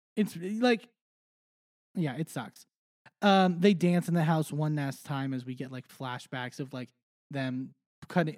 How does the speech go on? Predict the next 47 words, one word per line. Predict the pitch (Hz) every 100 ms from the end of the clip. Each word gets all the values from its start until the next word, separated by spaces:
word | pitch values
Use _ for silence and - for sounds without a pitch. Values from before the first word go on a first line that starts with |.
| -
like, | 180 139 -
going | 160 151 143
into, | 143 139 190
like, | 175 156 _ _ _
starting | - 180 160 156
the | 151
first | - 143 -
building | 165 165 160
on | 156
the |
house | 143 147 143 143
or | 160
whatever. | 156 151 156 - 170
And | 226 233 -
I | 226
love | 214 254
that | 392
they, | 370 233 - _
they | 226
show | - 254
clips | - 294 269
of | 208
the |
party. | - 180 180 165
It, | 220 208 240
and | 220 240
it's | 247
supposed | 302 254 330
to | -
be, |
like, | 381 240
sentimental | - 220 214 220
moments | 196 185 196 196
with | 165
Heather | 170 175
and | 165 160
Terry, | 151 147 170 - - -
but | 233
then | 320
they | 381
show | - 392 381
a |
clip | 381 339 302
of |
Vicky | 180 127 180 - 254 285
<laughs> | -
going, | 233 220 214